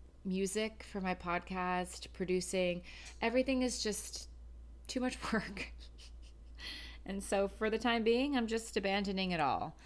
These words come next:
So I hope that you, um, hope you stick with me, even though I'm not going to play any little ditty to get you ready for this podcast episode. I'm just gonna launch right into it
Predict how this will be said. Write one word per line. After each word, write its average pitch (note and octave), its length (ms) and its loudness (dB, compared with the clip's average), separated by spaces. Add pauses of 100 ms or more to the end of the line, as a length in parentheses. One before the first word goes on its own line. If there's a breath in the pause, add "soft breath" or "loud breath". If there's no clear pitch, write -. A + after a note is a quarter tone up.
(320 loud breath)
So F#3+ 280 4
I F#3+ 80 10
hope A3+ 360 2
that F#3+ 300 4
you, F3+ 480 4
um, D#3+ 600 -4 (680)
hope G#3+ 140 -4
you G3 200 -2
stick - 420 -6
with F#3 180 -2
me, F3 280 0
even E3 200 -4
though D#3 340 0
I'm D#3 160 -4
not D3+ 240 -6
going D#3 200 -4
to D#3 60 -4
play D#3+ 280 -2
any D#3 160 -4
little D3+ 240 -4
ditty D3 540 -2 (520 loud breath)
to F3+ 120 -6
get - 180 -2
you E3 80 -2
ready D3 240 -2
for - 140 -10
this D3+ 200 -6
podcast - 540 -6
episode. - 400 -6
I'm E3+ 120 -6
just F#3+ 160 -4
gonna E3 160 -2
launch D#3+ 420 -4
right F#3+ 160 2
into G3 320 -2
it G#3+ 240 -2